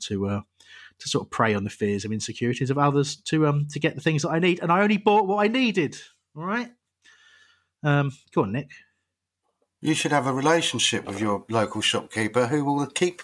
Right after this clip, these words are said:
Speaker 2: milk and toilet roll for you
Speaker 1: Mm.
Speaker 2: when you WhatsApp him, and he'll keep some by.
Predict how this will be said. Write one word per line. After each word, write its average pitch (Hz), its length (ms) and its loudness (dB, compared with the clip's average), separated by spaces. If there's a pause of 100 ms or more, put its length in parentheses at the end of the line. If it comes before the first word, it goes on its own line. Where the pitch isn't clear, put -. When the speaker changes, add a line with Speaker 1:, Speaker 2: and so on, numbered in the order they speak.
Speaker 2:
milk 113 320 0
and 107 300 -2
toilet 104 320 -4
roll 113 220 -2
for 135 300 -2
you 104 340 -4 (280)
Speaker 1:
Mm. 123 80 -20
Speaker 2:
when 123 160 2
you 123 80 2
WhatsApp 127 460 0
him, 120 280 -4 (400)
and 120 140 -4
he'll 123 100 0
keep 127 220 -4
some 127 240 -2
by. 135 300 2